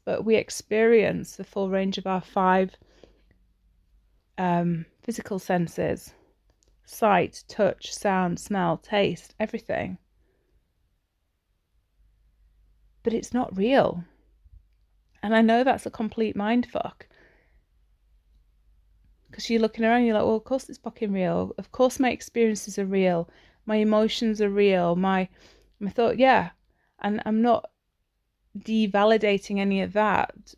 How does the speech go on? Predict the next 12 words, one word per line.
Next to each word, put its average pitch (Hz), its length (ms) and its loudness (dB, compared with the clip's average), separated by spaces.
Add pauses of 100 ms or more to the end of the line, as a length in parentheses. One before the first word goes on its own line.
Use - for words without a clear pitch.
What 202 240 -4
I'm 202 160 -4
saying 208 800 2 (460)
is 190 240 -4 (100)
that - 540 -2 (3500)
this 214 260 0
is 240 140 -6
a 254 120 6
realm 190 560 0
to - 140 -16
play 202 480 -4
in. - 280 -6